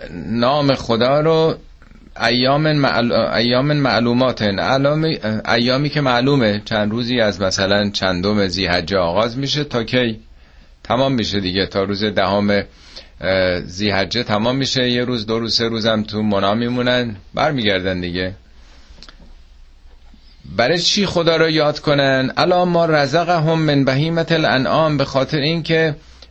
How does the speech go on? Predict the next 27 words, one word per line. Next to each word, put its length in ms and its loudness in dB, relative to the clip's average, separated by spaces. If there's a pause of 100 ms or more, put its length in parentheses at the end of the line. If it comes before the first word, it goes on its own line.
(140)
از 300 0
گوشت 460 -2
چارپایان 800 0
شما 340 0
رو 160 0
روزی 320 -2
داده، 320 -2
چون 220 -4
اون 220 -4
قربانیایی 640 2
که 160 -2
می‌رن 300 0
اونجا 320 0
بالاخره 500 0
خودشون 400 -4
مصرف 460 -2
می‌کردن 520 -2
دیگه. 380 -2 (920)
اه، 440 0 (440)
یعنی 180 0
همش 460 0
منافع 440 0
انسانا 540 0
رو 100 0
داره 220 2
مطرح 440 -2
می‌کنه. 480 -8